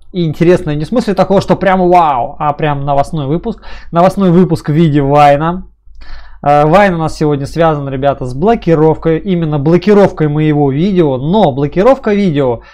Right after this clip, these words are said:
вызвала с собой череду определенных событий, которая, соответственно, дальше отразится на моем канале. То есть мне мало того, что у меня сейчас находится бан аккаунта, э, в самом Music Wars, и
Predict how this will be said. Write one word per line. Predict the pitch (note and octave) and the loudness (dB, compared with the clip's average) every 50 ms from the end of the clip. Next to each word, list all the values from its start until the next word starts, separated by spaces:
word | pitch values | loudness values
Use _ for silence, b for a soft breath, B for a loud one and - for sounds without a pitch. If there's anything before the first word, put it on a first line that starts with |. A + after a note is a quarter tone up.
| B B B | B B B
вызвала | D#3 D#3 G3+ B3 A3+ G#3+ A3 G#3+ G#3 G3+ G3 | 0 2 2 4 4 4 2 4 4 4 2
с | F#3+ - | 2 0
собой | - F3 D#3+ D#3 E3+ F3+ F3 E3+ | -2 -2 0 2 4 4 4 2
череду | F3 - D#3+ C#3+ D3+ C#3+ C3+ D3+ D#3+ D3+ | 0 -2 -2 -2 -2 -2 -2 0 0 2
определенных | C#3+ C3 B2 C3+ C3 B2+ C#3 C#3+ C#3+ C#3 C3 A#2+ A#2+ A#2 | 0 0 -2 -6 -6 -4 -4 -4 -2 -4 -4 -4 -8 -10
событий, | - - B2 A2+ A#2 C#3 D#3 E3+ - F#3+ F3+ F3 B B B B B B B - | -8 -8 -8 -6 -4 -4 -6 -4 -4 -6 -6 -6 B B B B B B B -8
которая, | - C#3 - - G#3+ A#3 A#3 A3+ | -8 -6 -2 0 0 2 0 0
соответственно, | - - G3 F#3+ F#3+ G3 G3+ G3+ F#3+ - F#3 F3+ E3 E3 D#3+ D#3+ D#3+ D#3 D3+ - - - - | 2 2 0 2 2 2 0 0 0 0 0 0 0 0 -2 -2 -2 -2 -4 -6 -8 -12 -14
дальше | E3 C3+ B2 D3+ E3 E3 - - F3+ | -10 -4 -2 0 0 0 0 -2 -2
отразится | - D3 C#3 C3 A#2 C#3+ D3 - - C#3+ | 0 0 -2 -2 -2 -4 -6 -6 -8 -8
на | C3 C3 | -8 -8
моем | B2+ A#2+ A#2 A#2 A#2+ A#2 A2+ | -6 -6 -6 -6 -6 -8 -8
канале. | - C3+ B2 A#2+ A#2 A2+ G2+ - - - - - - - - - - - - - b b b b b | -8 -10 -8 -6 -6 -6 -6 -8 -12 -14 -18 -20 -20 -20 -20 -20 -20 -20 -20 -20 b b b b b
То | - F3+ | 0 0
есть | D#3+ - C3+ | 0 0 -2
мне | D3+ D#3+ G#3 B3 C#4+ C4+ | -4 -4 -2 -2 0 0
мало | G#3+ F3+ D#3+ D3+ C#3+ D3 D#3 E3+ E3+ D#3 - - | 2 2 4 4 4 4 4 2 0 -2 -6 -2
того, | - D#3 D3 D3+ D#3 | -2 0 2 2 0
что | D3+ - - D3 | -2 -2 -6 -8
у | |
меня | C3 C3+ C#3 C#3 | -6 -6 -8 -10
сейчас | - - B2 - C#3+ C3+ - | -10 -10 -6 -4 -4 -4 -4
находится | C#3+ C3+ - - C#3 C3+ B2+ - C3+ | -8 -8 -6 -6 -6 -6 -6 -8 -8
бан | B2 B2 C#3 C#3 D3 D#3+ | -4 -2 0 0 0 -2
аккаунта, | F#3 F3+ - D3 C3+ C3+ C3 C3+ C#3 C#3 - D3+ D#3 B B B B B B A2+ | -4 -4 -4 -2 -2 -2 -2 -4 -6 -8 -8 -10 -10 B B B B B B -4
э, | - C#3+ C#3+ C#3+ C#3+ C#3 C#3 C3 | 0 2 4 4 4 4 2 0
в | C3 B2 | -4 -8
самом | - - D3+ C#3+ C#3+ D3 C#3+ C#3 | -8 -6 -4 -4 -4 -4 -4 -4
Music | C#3 C#3 C3+ C#3+ C#3 | -6 -4 -4 -6 -4
Wars, | C#3 C#3 D3 D3 C#3+ C#3 - | 0 2 2 2 2 -2 -6
и | C#3+ C3+ C#3 C#3 C#3+ C#3+ C#3 C#3 B2+ B2+ B2 | -8 -6 -6 -4 -4 -4 -4 -4 -6 -8 -14